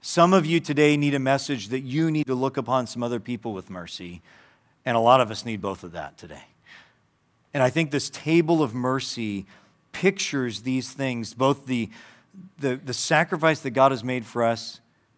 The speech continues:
and the unity and love we can have together as we share this communion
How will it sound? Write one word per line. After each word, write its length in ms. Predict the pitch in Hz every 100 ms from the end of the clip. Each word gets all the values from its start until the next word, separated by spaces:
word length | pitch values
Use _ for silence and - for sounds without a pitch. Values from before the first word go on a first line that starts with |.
| _ _ _ -
and 180 | 131 123
the 80 |
unity 580 | 113 110 143 151 147 139
and 260 | 123 113 113
love 400 | 123 127 117 101
we 120 | 113
can 140 | 110
have 260 | 101 110 113
together 460 | 117 104 110 104 101
as 160 | 95
we 100 | 107
share 460 | - - 127 117 107
this 240 | 98 -
communion 800 | - 101 101 107 104 92 85 82